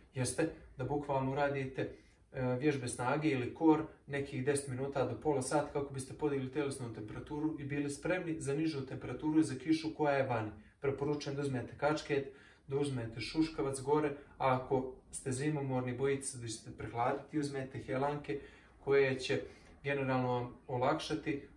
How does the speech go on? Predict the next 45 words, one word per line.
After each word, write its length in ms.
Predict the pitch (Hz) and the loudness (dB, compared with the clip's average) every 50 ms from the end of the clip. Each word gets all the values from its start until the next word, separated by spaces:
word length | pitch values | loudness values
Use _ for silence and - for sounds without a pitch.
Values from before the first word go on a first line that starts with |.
| - - | -14 -6
da 140 | 131 131 | -4 -2
ne 140 | 131 131 135 | 0 0 -2
bude 300 | 135 139 135 127 127 127 | -2 -2 -2 -2 -2 -2
nešto 320 | 131 139 - - - 110 - | -2 -4 -6 -6 -8 -8 -4
pamučno 520 | 127 131 135 139 135 - - 123 117 113 | -2 -2 -2 -2 -4 -6 -6 -6 -4 -4
dolje 340 | 117 127 156 151 135 127 123 | -2 0 0 0 0 0 -2
i 200 | - - 135 123 | -4 -4 -4 -6
gore 300 | 117 127 147 160 160 160 | -4 0 2 2 2 2
nego 260 | 156 151 143 139 147 | 0 0 -2 -4 -4
od 220 | 143 143 143 131 - | -4 -2 -4 -4 -4
sintetike. 640 | 139 131 127 - 120 107 107 - - - - 107 107 - - - - - - | -4 -4 -4 -2 -4 -4 -4 -8 -12 -12 -12 -10 -10 -12 -14 -18 -20 -12 -6
Jer 180 | - 135 127 - | -4 -4 -2 -2
kako 220 | 147 127 - 135 | -4 -4 -4 -2
god, 260 | 123 127 156 160 156 156 - | 2 6 8 8 6 6 0
natopit 460 | 139 131 127 127 139 147 143 139 - | -4 -6 -4 -2 -2 -4 -4 -4 -6
će 100 | - - | -10 -10
se 180 | 120 - - 135 | -10 -10 -10 -6
vodom, 460 | 120 139 160 165 165 165 160 151 - - | -2 0 0 2 2 2 0 0 -2 -2
ali 280 | 151 143 139 139 135 - | -2 0 0 0 -2 -2
trening 300 | 143 139 139 139 139 139 | -2 -2 -2 -2 -2 -2
možete 360 | 139 131 - - - 127 - - - - - - - | -2 -2 -2 -2 -4 -4 -4 -6 -10 -14 -18 -12 -8
odraditi. 560 | - 120 117 113 113 110 107 - - - 127 | -6 -4 -2 0 0 -2 -2 -6 -8 -10 -8
I 80 | 123 113 | -6 -6
također, 540 | - - - - 131 127 135 135 131 131 - - - - - - - - - - - - | -6 -6 -2 0 2 2 2 2 2 0 -2 -2 -6 -12 -16 -18 -18 -20 -20 -16 -6 -2
ovaj, 400 | 131 127 123 127 127 127 127 123 | 0 0 2 4 4 4 4 4
je 80 | 120 | 2
dobro 320 | 113 127 135 143 139 143 - | 2 2 2 4 2 2 0
da 100 | 131 123 | -2 -2
znate 340 | 120 127 127 139 143 147 | 0 0 0 0 0 -2
da 280 | 135 - 127 - - - - | 0 0 0 0 0 -2 0
patike 380 | 139 139 135 - - - 135 | 2 2 2 0 -4 -4 -2
osušite 560 | 131 135 - - - - - 139 135 127 - 127 | -2 -2 -2 -4 -6 -6 -4 -4 -6 -4 -4 -6
sa 160 | - - 123 | -4 -4 -2
dnevnim 380 | 123 135 139 135 120 107 107 | -2 0 0 0 -2 -2 -2
novinama, 500 | 113 135 151 147 147 139 139 139 135 131 | -2 -2 -2 -2 -2 0 0 0 0 0
nagurate 460 | 127 127 127 127 127 123 120 117 113 - | 0 0 0 0 0 -2 -2 -2 -4 -6
što 200 | - - - - | -6 -4 -4 -2
više 280 | 123 131 127 - 123 | -2 -2 -4 -6 -6
novina 440 | 117 127 135 135 131 127 120 110 110 | -4 -4 -2 -2 -2 -2 -2 -4 -4
u 60 | 107 | 0
patike 460 | - 143 156 156 - - - 151 143 | 2 2 2 2 0 -2 -4 -2 0
i 60 | 143 143 | 0 0
sutri 340 | - - - - 139 139 | -2 -4 -4 -2 0 0
dan 200 | 139 143 139 131 | 2 2 2 0
spremne 400 | 131 - - 139 139 135 131 127 | -2 -4 -2 -2 0 0 0 -2